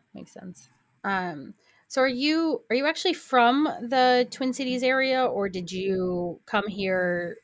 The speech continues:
and then decide to stay with this industry here? Or is it like,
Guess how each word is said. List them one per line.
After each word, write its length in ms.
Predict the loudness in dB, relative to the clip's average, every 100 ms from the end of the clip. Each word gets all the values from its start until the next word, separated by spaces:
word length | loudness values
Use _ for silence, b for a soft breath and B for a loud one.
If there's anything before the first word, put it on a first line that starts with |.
| _ _ _
and 280 | -6 -4 -4
then 140 | -4 -6
decide 400 | -8 -4 -4 -4
to 80 |
stay 260 | -8 -4 -4
with 220 | -4 -6
this 400 | -6 -6 -8 -18 _ _ _ _ _ _ _ -4
industry 460 | -2 -2 -4 -6
here? 580 | -6 0 4 4 2 -4 -6
Or 380 | -2 0 2 0
is 120 | -4 -8
it 80 |
like, 380 | -6 -6 -6 -20